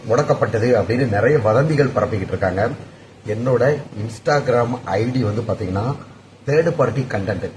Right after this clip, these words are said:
காப்பிரைட் இஷ்யூனால டீஆக்டிவேட் ஆகிட்டு இருக்கு. ஓகேங்களா?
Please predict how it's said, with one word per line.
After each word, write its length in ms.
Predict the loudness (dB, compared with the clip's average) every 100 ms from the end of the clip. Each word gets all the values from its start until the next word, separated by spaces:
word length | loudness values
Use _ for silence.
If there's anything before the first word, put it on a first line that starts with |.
| -2
காப்பிரைட் 600 | 0 2 0 0 0 -4 -6
இஷ்யூனால 680 | -6 -2 0 0 0 -2 -2 0
டீஆக்டிவேட் 580 | 2 4 2 0 -2
ஆகிட்டு 300 | 0 0 -2
இருக்கு. 220 | -4 -6 -2
ஓகேங்களா? 400 | 0 0 0 0